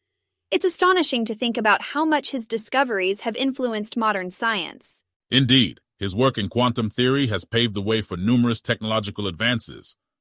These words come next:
Speaker 2: from the development of transistors and microprocessors to innovations in nuclear energy and medical imaging. His discoveries truly changed the course of scientific history,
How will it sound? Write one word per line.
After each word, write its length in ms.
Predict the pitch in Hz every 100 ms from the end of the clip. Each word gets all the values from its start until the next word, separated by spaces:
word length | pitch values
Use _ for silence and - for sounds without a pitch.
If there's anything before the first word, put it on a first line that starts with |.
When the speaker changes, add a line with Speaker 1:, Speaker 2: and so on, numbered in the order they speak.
| -
Speaker 2:
from 140 | 95
the 80 | 95
development 560 | 82 80 110 123 123
of 140 | 104 -
transistors 760 | - 95 92 113 117 123 120
and 160 | 92 87
microprocessors 1000 | 113 120 110 123 117 123 110 127 135 - _ _
to 120 | 110 123
innovations 680 | 127 95 127 131 127 113
in 120 | 98 101
nuclear 320 | 117 117 110
energy 500 | 120 131 120 120 123 -
and 120 | 98
medical 320 | 104 98 113
imaging. 460 | 107 113 80 67 50 _ _ _ _
His 120 | 113
discoveries 640 | 104 120 - 165 120 110 107
truly 300 | - 170 127
changed 340 | - 117 117
the 60 | 98
course 340 | - 131 120
of 80 | 85
scientific 560 | - 101 92 95 85 87
history, 440 | 123 - 71 50